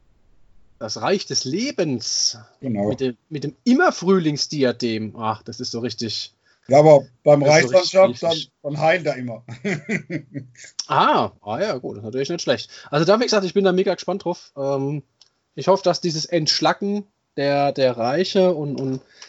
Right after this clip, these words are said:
Speaker 1: äh, dazu führt, dass das Ganze mehr und intensive Anwendung findet. Weil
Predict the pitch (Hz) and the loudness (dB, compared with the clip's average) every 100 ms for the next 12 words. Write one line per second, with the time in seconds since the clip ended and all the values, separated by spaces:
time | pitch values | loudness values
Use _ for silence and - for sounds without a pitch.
0 | _ _ 131 131 147 147 165 - 160 160 | _ _ 0 2 4 2 2 0 0 -2
1 | 143 - 147 143 135 143 170 190 - 151 | -2 -4 -2 -2 -2 0 2 0 -2 -8
2 | 175 175 160 156 147 - 175 165 143 127 | -6 -4 -4 -4 -2 -2 0 -2 0 -2
3 | - 123 120 170 - _ _ _ _ _ | 0 0 0 -2 -4 _ _ _ _ _
4 | _ _ - - 123 127 135 | _ _ -20 -2 2 4 2